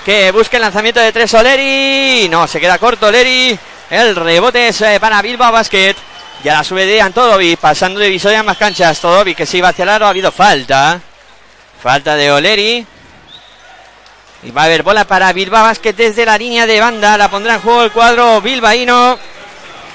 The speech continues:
que de momento pierde por siete aquí en la pista de Fernando Martín de Fuenlabrada.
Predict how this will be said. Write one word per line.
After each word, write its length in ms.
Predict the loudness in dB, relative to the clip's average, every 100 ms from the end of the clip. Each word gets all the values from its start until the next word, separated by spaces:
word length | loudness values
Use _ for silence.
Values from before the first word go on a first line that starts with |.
| -20 -6
que 180 | -2 -2
de 100 | -2
momento 460 | -2 -2 0 0
pierde 380 | 0 -2 0 0
por 240 | 2 0 0
siete 380 | -2 0 0
aquí 220 | -2 -2 -2
en 100 | 0
la 120 | 0
pista 280 | -2 0 0
de 100 | 0
Fernando 380 | -2 -2 0
Martín 280 | 0 0 -2
de 100 | -2
Fuenlabrada. 760 | 0 0 0 2 2 2 2